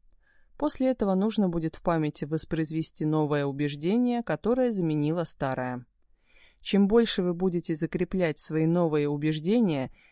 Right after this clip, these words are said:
тем ярче будет проявляться реальность, основанная на них.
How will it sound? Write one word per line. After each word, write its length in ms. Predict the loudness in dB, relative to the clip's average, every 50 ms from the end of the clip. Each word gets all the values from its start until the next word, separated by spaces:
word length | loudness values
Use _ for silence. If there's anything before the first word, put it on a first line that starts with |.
| _ _ -4
тем 180 | 2 4 6 6
ярче 460 | 6 6 6 4 4 2 0 -2 -2
будет 360 | 0 0 0 0 0 -4 -2
проявляться 680 | 0 0 2 2 2 2 2 0 0 0 -2 -2 0 0
реальность, 540 | 2 2 2 2 2 2 0 0 -2 -4 -6
основанная 640 | -6 -6 -2 -2 -2 -2 0 0 0 0 0 0 0
на 160 | -2 -2 -2
них. 360 | -2 -4 -4 -8 -10 -16 -20